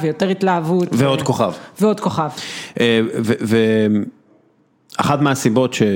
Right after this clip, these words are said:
Speaker 2: שיש בעיות, למשל, כאילו, ד-, דרל מורי עזב, עוזב את, אה, יוסטון, הוא אמר, הוא אמר לקבוצה, "אני הולך לפרוש", או לפרוש לשנה,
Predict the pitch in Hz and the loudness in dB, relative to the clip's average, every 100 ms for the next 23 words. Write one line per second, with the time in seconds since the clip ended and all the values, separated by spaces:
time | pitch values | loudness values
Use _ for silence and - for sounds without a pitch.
0 | 85 - 107 117 104 95 95 101 104 92 | -2 0 0 2 0 2 2 2 0 -2
1 | 85 - - 139 165 - - - - - | -2 -6 0 2 2 -2 -12 -18 -16 -20
2 | - - - - - _ - - 127 143 | -20 -12 -12 -12 -16 _ -8 -8 -2 0
3 | 156 135 135 123 101 104 113 104 - 98 | 2 2 2 2 0 2 0 0 -2 0
4 | 110 104 98 101 95 92 95 90 - 113 | 2 0 -2 0 0 0 -2 -4 0 0
5 | 131 - 127 92 95 107 101 - 87 98 | 0 0 0 0 2 0 0 -4 -4 0
6 | 104 113 107 92 85 - 92 - 92 90 | 2 2 0 -2 -4 -4 -4 0 0 0
7 | 82 87 87 82 - - - - 85 - | -4 -4 -4 -4 -8 -12 -12 -10 -6 -2
8 | 110 139 - - _ _ _ - 82 80 | -2 -4 -10 -14 _ _ _ -6 -2 -2
9 | - - - - - - 95 104 101 107 | -4 -4 -6 -10 -10 -8 -4 -2 -2 -2
10 | - 92 92 | -2 -2 -2